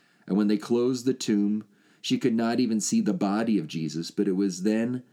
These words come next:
that Our Lady's faith, her loving trust, and total surrender were greatest." You see, God brought Mary to this point of the, the complete darkness on Good Friday. And, and all she could do is have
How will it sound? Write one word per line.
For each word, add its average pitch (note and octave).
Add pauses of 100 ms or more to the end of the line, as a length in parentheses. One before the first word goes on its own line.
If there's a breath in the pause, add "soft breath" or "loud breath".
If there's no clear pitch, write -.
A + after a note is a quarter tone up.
(240 soft breath)
that F#2+
Our F2+
Lady's F#2+
faith, F2
her F2+
loving F#2 (340)
trust, - (460 soft breath)
and F2
total G2
surrender D#2 (320)
were E2+
greatest." D#2 (1200 soft breath)
You F#2
see, G#2
God G#2+
brought G2+
Mary E2
to F2
this D#2+
point F2
of D2
the, C#2+
the -
complete -
darkness F#2+
on E2
Good E2+
Friday. D2+ (920 soft breath)
And, F2+
and F#2
all G2+
she A#2+
could G#2
do G2
is E2+
have E2